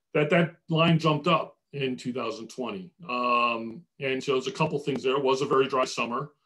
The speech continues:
Um, it was drier. Uh, it, we still used less water than we did in two thousand sixteen, but we did jump up, you know, but it was a drier year than the other two years. And I guess the other thing that we want to point out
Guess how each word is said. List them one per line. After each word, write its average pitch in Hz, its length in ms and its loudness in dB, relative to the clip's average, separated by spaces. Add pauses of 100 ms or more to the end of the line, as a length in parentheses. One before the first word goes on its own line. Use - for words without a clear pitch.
(300)
Um, 120 440 0
it 120 80 -4
was 131 220 2
drier. 143 600 2
Uh, 135 300 -4
it, 143 200 -8 (120)
we 135 120 -8
still 208 260 4
used 170 240 6
less 160 240 0
water 151 300 2
than 135 120 -4
we 127 100 -2
did 143 160 -4
in 135 80 -6
two 160 180 0
thousand 123 300 -2
sixteen, 180 840 0 (560)
but 143 220 2
we 139 80 -2
did 156 240 2
jump 147 300 0
up, 135 320 2
you 139 180 -6
know, 131 80 -4
but 139 140 0
it 135 80 4
was 143 160 4
a 131 60 -8
drier 135 360 4
year 131 300 2
than 123 160 -6
the 123 100 -2
other 123 140 -2
two 135 140 -6
years. 123 400 -4
And 131 120 -2
I 127 60 -2
guess 190 240 4
the 151 100 2
other 160 160 4
thing 131 140 -4
that 131 80 -4
we 127 80 -4
want 131 240 -4
to - 60 -20
point 139 180 0
out 139 300 0